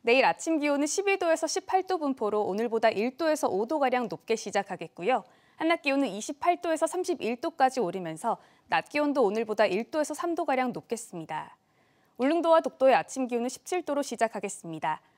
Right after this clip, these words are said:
한낮 기온은 울릉도 이십삼 도, 독도 십구 도 선에 머물겠습니다. 동해 바다의 물결은 최고 이 미터까지 비교적 잔잔하게 일겠습니다.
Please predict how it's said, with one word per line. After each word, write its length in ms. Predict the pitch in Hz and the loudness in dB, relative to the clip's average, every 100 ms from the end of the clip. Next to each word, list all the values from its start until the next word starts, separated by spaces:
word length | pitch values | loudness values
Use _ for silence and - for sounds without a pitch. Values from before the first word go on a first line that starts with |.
| _ | _
한낮 260 | 277 285 | -2 -2
기온은 240 | 269 254 262 | 0 0 0
울릉도 380 | 185 214 226 208 | -2 -2 -2 -4
이십삼 480 | 156 - - 226 | -6 -12 -10 -8
도, 160 | 185 135 | -8 -10
독도 320 | - - - | -14 -10 -6
십구 380 | 254 320 - 220 | -4 -6 -8 -4
도 100 | 262 | -2
선에 260 | 262 240 240 | -2 -2 -4
머물겠습니다. 920 | 165 165 165 170 165 160 156 147 - _ _ _ _ _ _ - | -4 -8 -10 -12 -12 -12 -10 -10 -12 _ _ _ _ _ _ -2
동해 240 | 262 349 | 2 4
바다의 280 | 349 349 339 | 4 6 4
물결은 420 | 311 294 277 302 | 4 0 0 0
최고 380 | 330 370 349 339 | -2 0 2 0
이 180 | 190 240 | 0 0
미터까지 680 | 294 - 254 - 202 196 | 0 0 -2 2 0 0
비교적 460 | 196 - 196 214 208 | -6 -6 -4 -2 -4
잔잔하게 580 | - 226 277 262 247 247 | -4 0 2 2 2 2
일겠습니다. 760 | 160 185 - 190 160 156 151 | 0 -6 -8 -10 -10 -8 -10